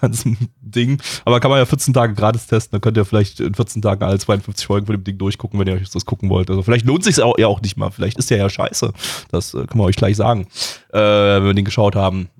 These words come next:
Ähm, ja, jeweils, äh, überall da nur mit deutschen Dub verfügbar. Auf Japanisch mit deutschen Subs gibt's das Ding nicht.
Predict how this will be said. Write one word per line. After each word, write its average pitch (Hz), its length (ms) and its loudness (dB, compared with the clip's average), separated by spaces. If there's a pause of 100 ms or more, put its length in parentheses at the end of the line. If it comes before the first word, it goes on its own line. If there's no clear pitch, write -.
(640)
Ähm, 104 640 2
ja, 101 120 4
jeweils, 135 520 2
äh, 113 420 2 (380)
überall 107 320 2
da 104 160 2
nur 107 120 4
mit 104 140 2
deutschen 110 260 2
Dub 110 160 0
verfügbar. 110 520 0 (100)
Auf 104 160 -4
Japanisch 101 340 -4
mit 98 200 -6 (100)
deutschen - 500 -6
Subs - 400 -4
gibt's - 200 -8
das - 160 -10
Ding 95 240 -2 (120)
nicht. - 400 -6